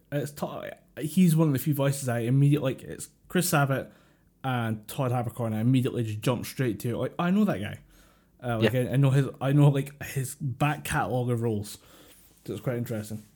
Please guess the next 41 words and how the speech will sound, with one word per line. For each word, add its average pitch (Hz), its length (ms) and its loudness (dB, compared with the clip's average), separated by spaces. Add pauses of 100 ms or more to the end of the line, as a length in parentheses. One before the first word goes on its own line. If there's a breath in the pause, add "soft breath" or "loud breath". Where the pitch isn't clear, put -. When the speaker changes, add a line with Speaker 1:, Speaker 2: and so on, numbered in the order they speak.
(520 soft breath)
Speaker 2:
Mm. 101 140 0
Speaker 1:
Um, 107 340 -4
but - 100 -4
I - 20 -4
also 160 180 2
watched, - 260 -4
uh, 131 260 -2
Spotlight - 760 -4
on 123 180 -2
Netflix, - 520 -6
which - 120 -8
is 117 180 -6 (200)
pretty 127 180 -2
good. 147 180 0
I - 60 -2
think 202 140 2
you'd 165 80 -2
like 202 180 0
it. - 160 -10
Michael 156 300 4
Keaton, 135 380 -4 (180)
uh, 123 400 0
Mark 123 260 0
Ruffalo, 139 400 -2
so 110 140 -4
Batman 135 500 0
and 113 120 2
the 113 40 0
Hulk, 127 340 -2 (680 soft breath)
as, 113 380 -2
Speaker 2:
Nice. 110 160 0
Speaker 1:
uh, 104 200 -4 (100)
Boston 131 380 -4
Globe 131 240 0
reporters - 680 -4
investigating 120 540 -2
paedophiles 123 400 0
in 117 60 0
the 117 60 0
Catholic - 340 -6
Church. - 280 -8